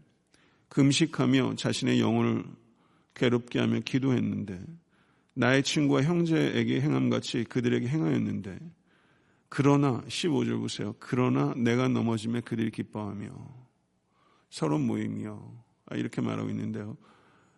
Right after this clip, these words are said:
어, 인간의 죄성들을 보게 됩니다. 이런 사람 살다 보면 만나게 됩니다. 내가 넘어지면 기뻐하는 사람, 아, 있습니다. 내가 정말 그들을 위해서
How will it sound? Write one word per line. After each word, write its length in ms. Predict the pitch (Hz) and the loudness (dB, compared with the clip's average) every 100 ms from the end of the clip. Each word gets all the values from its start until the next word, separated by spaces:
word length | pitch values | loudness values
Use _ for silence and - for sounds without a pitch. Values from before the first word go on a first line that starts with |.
| - | -8
어, 100 | 123 | -2
인간의 400 | 127 135 147 151 | 0 2 2 0
죄성들을 1000 | 147 117 - 120 117 113 131 131 101 120 113 | 0 0 0 -2 -2 -2 -2 -4 -4 -8 -8
보게 200 | 123 110 | -4 -4
됩니다. 480 | 110 101 101 98 101 110 123 - _ _ _ _ _ _ - - - _ _ | -4 -4 -6 -8 -12 -16 -18 -20 _ _ _ _ _ _ -20 -20 -20 _ _
이런 240 | 135 139 147 | 2 4 4
사람 300 | 147 135 131 | 2 0 0
살다 340 | 156 147 151 | 0 0 0
보면 540 | 123 113 104 107 147 151 202 | 0 -2 -4 -8 -10 -12 -8
만나게 440 | 110 107 120 117 | -6 -4 -2 -2
됩니다. 540 | 117 101 104 104 98 104 107 120 _ _ _ _ - | -2 -4 -4 -6 -10 -12 -16 -20 _ _ _ _ -4
내가 260 | 117 131 | -2 0
넘어지면 680 | 127 113 117 110 110 127 120 | 0 0 0 -2 -4 -4 -6
기뻐하는 440 | 117 - 117 113 | -8 -6 -4 -4
사람, 460 | 113 104 123 104 92 - - _ _ _ _ _ - | -6 -6 -6 -8 -12 -18 -20 _ _ _ _ _ -10
아, 100 | 107 | -6
있습니다. 500 | 113 - 113 101 101 - _ _ _ _ _ _ _ | -4 -4 -4 -6 -10 -16 _ _ _ _ _ _ _
내가 220 | 131 120 120 | -4 -2 -2
정말 480 | - 151 156 165 156 | -2 -2 0 0 0
그들을 420 | 135 127 131 117 | 0 0 0 0
위해서 680 | 113 117 110 104 113 151 | -2 -2 -4 -6 -8 -10